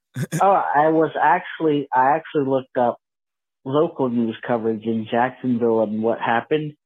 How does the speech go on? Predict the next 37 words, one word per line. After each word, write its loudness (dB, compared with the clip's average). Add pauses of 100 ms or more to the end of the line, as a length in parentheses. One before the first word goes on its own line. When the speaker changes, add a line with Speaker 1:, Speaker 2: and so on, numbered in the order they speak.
(600)
Speaker 2:
Uh, 2 (340)
here's 0
the 0
quote 0
from -2
a -4
fan 0
who 0
actually -2 (100)
took -4
the -2
video. -2 (560)
Uh, -2 (220)
I -2
don't -2
know 0
if -10
they're -2
gonna -4
be 0
on -2
the -2 (120)
show. 0
I -4 (160)
doubt 0
Speaker 1:
Oh. -2
Speaker 2:
it. -8 (1000)
But, -2
uh, -2 (520)
it -4
said, 0 (400)
My 0
phone 2
has -2
been 0
blowing 2
up 2